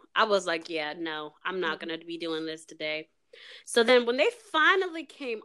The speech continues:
Speaker 1: on
Speaker 2: <laughs>
Speaker 1: at around two o'clock
Speaker 2: In the morning.
Speaker 1: the audio had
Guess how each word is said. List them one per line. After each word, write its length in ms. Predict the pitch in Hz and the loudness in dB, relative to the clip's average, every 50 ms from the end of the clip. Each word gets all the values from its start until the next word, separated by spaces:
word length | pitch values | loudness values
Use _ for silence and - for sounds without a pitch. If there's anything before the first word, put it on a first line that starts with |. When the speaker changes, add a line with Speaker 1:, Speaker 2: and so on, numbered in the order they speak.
| - - | -12 -12
Speaker 1:
on 540 | 202 233 233 214 190 170 151 151 160 165 226 _ _ _ _ _ _ _ _ _ _ - | -8 -6 -6 -6 -6 -8 -10 -12 -14 -18 -20 _ _ _ _ _ _ _ _ _ _ -4
Speaker 2:
<laughs> 100 | 269 - - - 740 - - 1077 1077 1047 932 - - _ _ _ - | -2 -2 -2 -6 -12 -18 -16 -14 -12 -10 -12 -12 -14 _ _ _ -4
Speaker 1:
at 120 | 220 226 | -2 2
around 440 | 226 - 659 - - 220 220 220 - - | 6 8 10 10 10 8 6 0 -8 -10
two 120 | - 359 311 | -8 -6 -4
o'clock 640 | 359 466 494 - - 480 403 381 330 254 214 196 - _ - 202 | -4 -4 -4 0 2 2 2 2 2 0 -2 -4 -8 _ 0 0
Speaker 2:
In 160 | 214 208 202 | 0 0 0
the 80 | 196 | -4
morning. 680 | 190 196 196 196 190 190 185 185 180 165 160 175 190 208 _ _ _ _ _ _ _ _ _ _ _ _ _ _ _ _ _ _ _ _ _ _ 190 | -6 -4 -2 -2 -2 -2 -4 -6 -10 -12 -14 -14 -14 -18 _ _ _ _ _ _ _ _ _ _ _ _ _ _ _ _ _ _ _ _ _ _ _
Speaker 1:
the 100 | 202 214 - - - | -14 -14 -14 -12 -8
audio 440 | 208 240 269 285 285 262 226 220 220 | -6 -4 -4 -4 -4 -4 -6 -8 -10
had 200 | 208 214 208 | -10 -14 -16